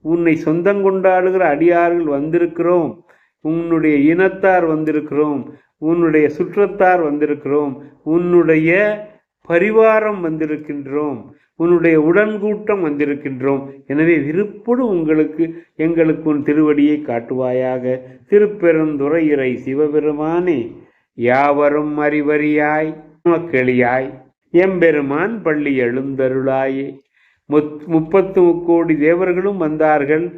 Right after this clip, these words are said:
அவர்களிலே முதன்மையாக இருக்கிறோம் என்கின்ற திருமாலும் பிரமனும் வந்து சொன்னார்கள். அவர்களெல்லாம் அறிவறியாத திருவடி உன்னுடைய திருவடி. யாவரும்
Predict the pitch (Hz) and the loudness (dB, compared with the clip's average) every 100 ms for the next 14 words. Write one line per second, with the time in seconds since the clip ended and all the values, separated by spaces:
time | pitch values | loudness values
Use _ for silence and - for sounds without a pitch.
0 | - _ _ 135 156 170 170 165 160 151 | -18 _ _ -2 2 2 2 2 2 0
1 | 147 165 180 185 185 185 180 175 165 170 | 0 -2 -2 -2 0 2 2 2 0 -2
2 | 170 175 175 170 170 160 151 156 165 170 | -2 0 0 -2 -2 -2 -2 -2 -2 0
3 | 170 170 180 143 147 170 185 190 175 156 | 0 0 -2 -2 -2 0 -2 -2 -4 -4
4 | 156 147 139 143 143 139 135 156 175 - | -6 -6 -6 -4 -4 -2 -2 -2 -2 -8
5 | - - - 135 160 160 156 156 151 151 | -18 -20 -2 2 4 2 2 2 2 0
6 | 175 175 123 139 139 135 135 135 143 156 | -2 -4 -2 -2 -2 -2 -2 0 0 0
7 | 196 202 - - _ 185 170 151 151 180 | -2 -4 -10 -20 _ 2 2 2 0 0
8 | 147 131 131 127 127 127 123 120 120 107 | -2 -4 -2 -2 -4 -6 -4 -4 -6 -8
9 | - _ _ - 117 123 135 135 135 135 | -14 _ _ -4 0 2 2 2 2 0